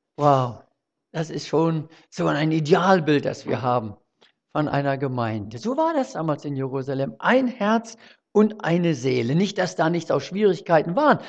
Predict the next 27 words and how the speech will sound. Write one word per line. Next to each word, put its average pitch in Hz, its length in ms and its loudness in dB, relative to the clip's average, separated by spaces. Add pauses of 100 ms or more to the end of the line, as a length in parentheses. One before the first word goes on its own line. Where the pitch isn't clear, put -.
(140)
aber 269 200 8
sie 254 120 4
haben 269 140 6
die 269 80 -2
Schwierigkeiten 277 580 0
angepackt 311 680 0
und 240 140 2
haben 262 160 0
sich 254 260 -8
eingesetzt 247 720 0
dafür. 135 460 -6 (1200)
Es 240 200 4
gab 240 240 8
eine 214 300 6
hervorragende 220 1000 2
Sozialarbeit. 208 1400 0 (1400)
Und 269 140 0
unter 269 260 2
anderem 254 320 4
war 214 140 6
da 220 100 4
so 226 140 0
ein 226 160 2
begabter 233 600 0
Mann, 233 240 0
der 226 120 2
Stephanus, 220 640 -6